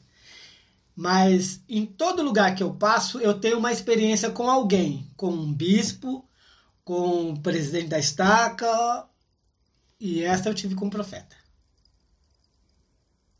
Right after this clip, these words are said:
Esta eu tive com um profeta. Eu queria ter certeza que o profeta Joseph Smith restaurou a igreja.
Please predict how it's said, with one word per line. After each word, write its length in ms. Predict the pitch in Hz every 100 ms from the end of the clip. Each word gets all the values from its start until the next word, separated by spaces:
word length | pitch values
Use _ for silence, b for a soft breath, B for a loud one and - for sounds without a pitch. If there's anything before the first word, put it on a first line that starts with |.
| _ _ _ _ _ _ _ _ -
Esta 260 | 139 131 170
eu 40 |
tive 240 | 165 160
com 180 | 185 185
um 120 | 196 208
profeta. 460 | 208 190 117 -
Eu 100 | 147
queria 520 | - 190 170 185 214
ter 140 | 214 208
certeza 840 | - 285 - - 180 196 190 131 - b b b b b b b b -
que 240 | - 190
o 80 | 202
profeta 640 | 190 196 151 214 214 196 185
Joseph 360 | 208 214 190 196
Smith 480 | 180 160 233 214
restaurou 680 | 190 180 196 - 220 208 247
a 80 | 262
igreja. 540 | 190 127 156 139 -